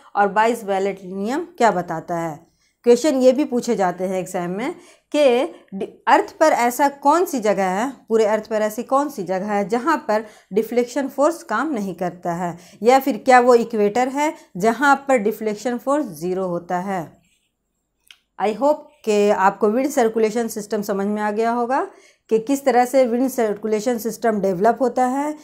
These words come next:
जब लो, हाई प्रेशर की हवा लो प्रेशर की तरफ क्यों चलती है, क्योंकि लो प्रेशर होने की वजह से हवा हल्की होकर ऊपर उठ जाती है, तो हाई प्रेशर की हवा उस जगह को फील करने के लिए दौड़ती है। इस तरह विंड का एक सर्कुलेशन सिस्टम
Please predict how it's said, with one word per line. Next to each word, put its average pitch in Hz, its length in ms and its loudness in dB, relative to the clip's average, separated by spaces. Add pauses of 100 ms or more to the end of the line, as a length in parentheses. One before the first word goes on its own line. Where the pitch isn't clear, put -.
(200)
जब 214 200 2
लो, 214 140 2
हाई 233 220 6
प्रेशर 240 360 2
की 240 140 -2
हवा 220 260 0
लो 208 140 2
प्रेशर 208 360 -6
की 226 140 -8
तरफ 220 280 -4
क्यों 214 120 -6
चलती 240 400 -2
है, 277 200 -2
क्योंकि 214 300 -6
लो 240 200 4
प्रेशर 240 420 0
होने 214 260 -4
की 202 120 -6
वजह 196 260 -2
से 202 160 -8
हवा 190 280 -2
हल्की 185 260 -6
होकर 190 240 -2
ऊपर 220 220 -2
उठ 240 120 2
जाती 240 340 -2
है, 277 180 -4 (360)
तो 233 60 2
हाई 269 240 4
प्रेशर 247 360 0
की 208 120 -4
हवा 202 300 2
उस 196 200 -4
जगह 196 240 -2
को 247 140 -2
फील 311 360 2
करने 190 320 0
के 202 140 -4
लिए 247 180 2
दौड़ती 220 440 2
है। 170 180 -6 (260)
इस 254 200 -4
तरह 220 300 2
विंड 220 280 0
का 208 120 0
एक 196 140 0
सर्कुलेशन 185 580 -6
सिस्टम 311 400 -6